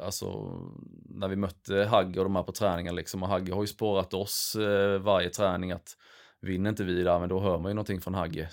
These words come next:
Vinner vi så, eh, triggar vi ju han. Så vi har ju haft en väldigt, ja, men jag tror vi har haft en bra draghjälp, både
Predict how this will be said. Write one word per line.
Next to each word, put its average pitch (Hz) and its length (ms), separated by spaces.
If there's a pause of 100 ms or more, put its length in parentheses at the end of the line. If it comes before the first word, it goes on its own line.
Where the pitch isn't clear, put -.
(220)
Vinner 98 260
vi 90 200
så, 98 520
eh, 95 120 (1080)
triggar 95 220
vi 92 80
ju 90 80
han. 87 300
Så 101 140
vi 98 180
har 101 80
ju 107 60
haft 98 240
en 120 100
väldigt, 101 260
ja, 101 100
men 104 340
jag 107 140
tror 131 100
vi 143 60
har 131 60
haft - 80
en 117 60
bra 104 120
draghjälp, 101 760
både 95 600